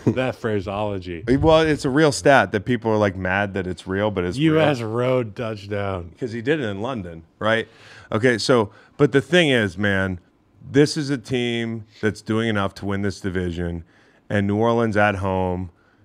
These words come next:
Speaker 2: twenty-one nothing, as good as they played down the stretch, just doesn't seem like a serious operation. I do not know what New Orleans' identity is, and I don't know how they get closer to finding an identity.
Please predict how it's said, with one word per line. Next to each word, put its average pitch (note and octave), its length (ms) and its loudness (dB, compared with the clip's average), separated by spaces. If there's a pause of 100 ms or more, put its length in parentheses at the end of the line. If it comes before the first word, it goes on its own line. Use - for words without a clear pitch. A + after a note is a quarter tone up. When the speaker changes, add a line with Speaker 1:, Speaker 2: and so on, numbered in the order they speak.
(140)
Speaker 2:
twenty-one A2+ 600 0
nothing, F#2+ 500 -2
as F#2 180 -8
good G#2+ 180 0
as A2+ 120 -2
they A2 120 2
played G#2 280 -2
down F#2+ 220 -2
the F2 60 -4
stretch, F2 580 -2
just A2 240 -6
doesn't G#2 320 -6
seem G2 240 -6
like F2 140 -4
a D#2+ 60 -10
serious E2 480 -10
operation. D#2 760 -10
I F#2+ 140 -4
do G#2+ 140 -6
not F#2+ 340 -4
know F#2 180 -4
what E2+ 180 -4
New F2+ 120 -6
Orleans' E2 340 -8
identity G2 520 -4
is, F#2 200 -6
and - 160 -10
I G2+ 120 -2
don't A2+ 220 -4
know G2+ 360 -6
how G2 120 -6
they F#2 140 -6
get F2+ 180 -6
closer F2+ 420 -6
to - 200 -10
finding F#2 420 -6
an A2+ 80 -4
identity. A2+ 600 -2